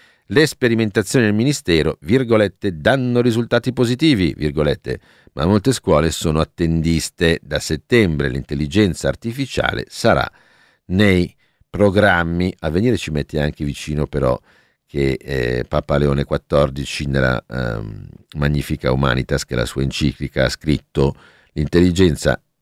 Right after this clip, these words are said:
artificiale rende inadeguati programmi di un'altra epoca, ma i primi esperimenti di didattica con gli algoritmi restano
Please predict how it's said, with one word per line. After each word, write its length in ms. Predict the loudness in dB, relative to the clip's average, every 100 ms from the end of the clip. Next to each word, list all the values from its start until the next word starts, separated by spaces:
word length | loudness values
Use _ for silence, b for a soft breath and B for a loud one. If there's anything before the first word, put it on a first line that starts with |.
| _
artificiale 880 | -4 -2 -4 0 2 2 2 -2 -2
rende 500 | 2 4 4 2 0
inadeguati 800 | 0 2 2 2 4 2 0 -10 -6
programmi 680 | -4 0 0 0 0 -2 -4
di 200 | -6 -2
un'altra 420 | 0 0 0 2
epoca, 420 | 2 2 -4 -6 -4
ma 180 | -2 -2
i 120 | -2
primi 260 | -2 0 0
esperimenti 580 | -2 -4 0 0 0 -2
di 60 |
didattica 540 | -4 2 2 2 -6 -8
con 140 | -2
gli 60 | -2
algoritmi 600 | 2 0 0 -4 -12 -12
restano 480 | -2 0 0 -4 -10